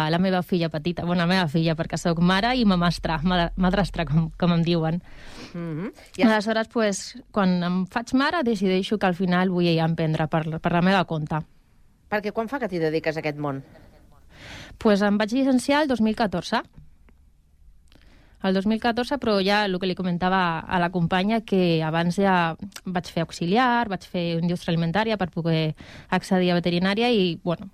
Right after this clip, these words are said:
Speaker 1: pues, al final vaig aconseguir entrar a veterinària i fer la formació i vaig acabar el dos mil catorze.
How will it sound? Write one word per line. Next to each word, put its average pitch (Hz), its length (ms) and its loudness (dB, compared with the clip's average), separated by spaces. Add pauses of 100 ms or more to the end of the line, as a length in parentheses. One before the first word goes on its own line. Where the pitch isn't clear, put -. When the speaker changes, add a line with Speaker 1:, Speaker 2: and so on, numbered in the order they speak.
Speaker 1:
pues, 160 240 -2
al 165 80 0
final 175 300 2
vaig 180 100 -2
aconseguir 175 400 2
entrar 175 220 2
a 175 80 -2
veterinària 254 500 2
i 226 80 2
fer - 160 -2
la 170 80 2
formació 180 580 0
i 262 140 2
vaig 175 160 0
acabar 185 240 2
el 208 80 0
dos 175 160 0
mil 175 80 2
catorze. 165 460 -4